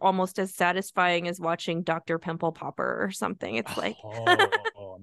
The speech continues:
Speaker 2: no, no,
Speaker 1: <laughs> Except
Speaker 2: no. I can't
Speaker 1: it's
Speaker 2: watch
Speaker 1: much
Speaker 2: that.
Speaker 1: more pleasant than that.
Speaker 2: <laughs>
Speaker 1: <laughs> Um,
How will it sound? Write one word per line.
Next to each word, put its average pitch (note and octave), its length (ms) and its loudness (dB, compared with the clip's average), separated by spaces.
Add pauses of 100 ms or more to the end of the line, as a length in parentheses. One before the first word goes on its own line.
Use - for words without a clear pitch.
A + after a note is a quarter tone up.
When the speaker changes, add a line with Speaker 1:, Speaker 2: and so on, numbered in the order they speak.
Speaker 2:
no, A2+ 280 0
no, A2 180 -6
Speaker 1:
<laughs> - 40 2
Except B3+ 360 2
Speaker 2:
no. - 60 -12
I - 40 -10
can't C4+ 180 2
Speaker 1:
it's G#3 40 -6
Speaker 2:
watch A#3 120 4
Speaker 1:
much G#3+ 120 8
Speaker 2:
that. G#3 100 2
Speaker 1:
more G3+ 180 6
pleasant D#3+ 480 2
than F3 160 -6
that. F3+ 300 2
Speaker 2:
<laughs> F4+ 1300 4
Speaker 1:
<laughs> - 420 -14
Um, A#3+ 360 4